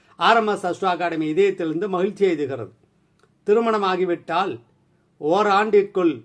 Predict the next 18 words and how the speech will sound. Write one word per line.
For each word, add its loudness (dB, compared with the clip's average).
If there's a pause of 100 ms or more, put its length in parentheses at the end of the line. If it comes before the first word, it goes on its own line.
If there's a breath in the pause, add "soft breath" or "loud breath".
(200)
குழந்தை 2 (120)
பேற்றை -4 (500)
நாம் -2 (220)
பெற -4 (120)
வேண்டும். -4 (300)
அதற்காக -4 (760)
நாம் -2 (140)
தவம் -2
இருக்க -6
வேண்டும், -10 (140)
பூர்வ 2
ஜென்ம -4
புண்ணியமும் -4
இருக்க -12
வேண்டும். -20 (720)
அப்படி 0 (120)
குழந்தை 4
பிறந்துவிட்டால், 0